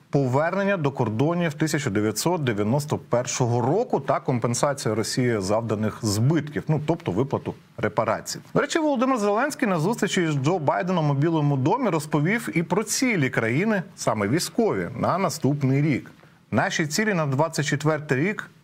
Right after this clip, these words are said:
ясні. Позбавити Росію переваги в повітрі і зірвати їхні наступальні операції. І це реально", так заявив український президент. Ну, прикметно про наступальні операції З С У президент чомусь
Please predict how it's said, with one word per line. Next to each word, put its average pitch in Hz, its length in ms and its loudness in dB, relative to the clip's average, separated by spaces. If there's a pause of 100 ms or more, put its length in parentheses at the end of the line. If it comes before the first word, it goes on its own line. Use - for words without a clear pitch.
(160)
ясні. 98 560 -2 (220)
Позбавити 147 600 2
Росію 190 440 0
переваги 160 480 0
в 143 60 -4
повітрі 185 560 0
і 202 100 2
зірвати 156 580 0
їхні 131 300 0
наступальні 127 680 0 (320)
операції. 156 800 0
І 143 80 2
це 147 340 0
реально", 131 640 0
так 185 220 0
заявив 104 420 0
український 117 440 -2
президент. 135 520 0 (580)
Ну, 277 100 2
прикметно 226 580 0
про 165 160 -2
наступальні 156 520 0
операції 139 480 0
З 110 80 0
С 117 220 0
У 220 280 2 (180)
президент 131 440 0
чомусь 208 500 -2